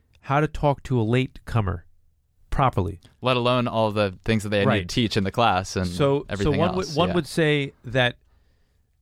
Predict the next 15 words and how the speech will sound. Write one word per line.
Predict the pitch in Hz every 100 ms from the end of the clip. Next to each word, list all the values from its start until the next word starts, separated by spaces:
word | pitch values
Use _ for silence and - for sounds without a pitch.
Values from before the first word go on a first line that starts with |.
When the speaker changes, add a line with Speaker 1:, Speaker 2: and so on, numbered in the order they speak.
| _ _ _ _ _ _ -
Speaker 1:
it, | 156 -
it, | 175 - _ 156
this | 127 160 170
is, | 151 147
this | 160 156
is | 170
definitely | 127 165 170 156 151 139 -
a | 120
delicate | 135 143 147 139 -
product, | - 143 135 135 - -
a | 135 113
def-, | 147 -
a | 139
delicate | 104 147 175 180 180 -
product, | 147 135 139 -